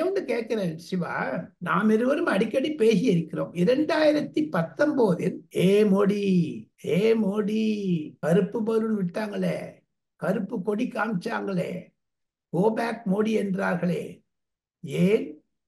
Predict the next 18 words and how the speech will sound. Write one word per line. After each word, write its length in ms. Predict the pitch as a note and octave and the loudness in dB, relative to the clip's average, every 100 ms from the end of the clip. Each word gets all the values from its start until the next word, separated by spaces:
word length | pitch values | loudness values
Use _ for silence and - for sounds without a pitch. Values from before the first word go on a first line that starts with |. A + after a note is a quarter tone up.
| _ _ | _ _
ஐந்து 480 | - F3 A3+ A3 G3+ | -4 0 0 2 2
வருடம் 340 | G#3 A#3+ A3 | 2 -2 -4
கழித்து 640 | F3+ D3+ D#3 - F#3+ A3 - _ _ | -4 -4 -6 -6 -8 -8 -12 _ _
இரண்டாயிரத்தி 760 | F3 F3 A3+ A#3 A#3 A3+ G3 - | -4 -2 -2 -2 0 0 -2 -2
இருபத்தி 420 | F3 A3 - - | 0 0 -2 -4
மூணு 260 | G#3+ G#3+ G3+ | -2 0 -2
கடைசியிலும் 640 | F3 E3 F#3 G#3+ G3+ A3+ | -4 -4 -4 -6 -6 -4
இரண்டாயிரத்தி 640 | G3+ G3 A3 A3 A3 F#3 F#3+ | -4 -2 -2 -2 -2 -2 -2
இருபத்தி 360 | F#3+ G#3+ - | -2 -4 -8
நாலு 260 | G#3 G3 F#3 | -8 -6 -2
ஆரம்பத்திலும் 800 | C#3 F3+ G#3+ G3 E3+ F3 F3 A#3+ - _ _ _ _ _ _ _ _ _ _ _ | -2 0 0 -2 -4 -4 -4 -6 -10 _ _ _ _ _ _ _ _ _ _ _
சுவாமியே 1000 | - D3 C#3 F3 B3 B3+ C4 C#4 E4+ - | -12 -8 -2 0 2 4 4 4 4 2
சரணமையப்பா 840 | F3 G#3 C4 B3+ A#3+ A3+ B3+ B3+ | 2 2 2 0 0 -2 -2 -2
என்று 220 | A3 G#3+ G3 | -2 -2 2
ஏன் 180 | A3+ | 2
சரணம் 560 | G#3+ D#3 - D#3+ A3+ G#3 | 2 -6 -4 -4 -2 -2
அடைகிறார்கள் 680 | F3 F3 E3 C#3+ - - - _ _ _ | 0 0 -2 -6 -10 -14 -16 _ _ _
திமுகவினர் 840 | F#3+ G#3 G3+ F3 F3 E3+ D#3+ - | -6 -4 -6 -4 -4 -2 -4 -6